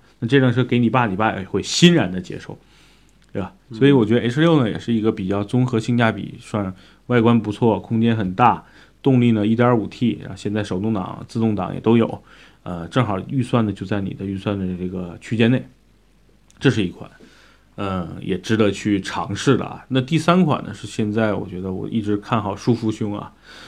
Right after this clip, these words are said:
Speaker 1: 呃，舒服叔，你应该叫舒服爷爷了，管他。舒服爷爷的这个品牌就是收购了沃尔沃的吉利。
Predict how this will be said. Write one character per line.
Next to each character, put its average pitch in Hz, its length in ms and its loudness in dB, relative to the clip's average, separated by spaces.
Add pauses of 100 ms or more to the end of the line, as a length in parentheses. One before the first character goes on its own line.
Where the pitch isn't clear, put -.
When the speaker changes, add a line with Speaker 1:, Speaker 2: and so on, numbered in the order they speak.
(480)
Speaker 1:
呃， 92 100 -14
舒 127 180 0
服 113 120 2
叔， 127 340 0
你 104 180 -2
应 110 80 0
该 120 140 2
叫 127 100 4
舒 127 180 -2
服 127 140 2
爷 98 240 0
爷 127 100 4
了， 107 100 2
管 95 140 -8
他。 117 180 -14 (520)
舒 - 160 -2
服 151 80 10
爷 113 180 10
爷 131 120 8
的 135 120 6
这 117 160 2
个 104 80 2
品 95 200 -6
牌 - 260 -14
就 98 100 -10
是 90 160 -6
收 117 220 2
购 123 100 4
了 113 80 6
沃 113 140 6
尔 104 120 6
沃 107 120 4
的 98 100 0
吉 101 140 -2
利。 110 220 -2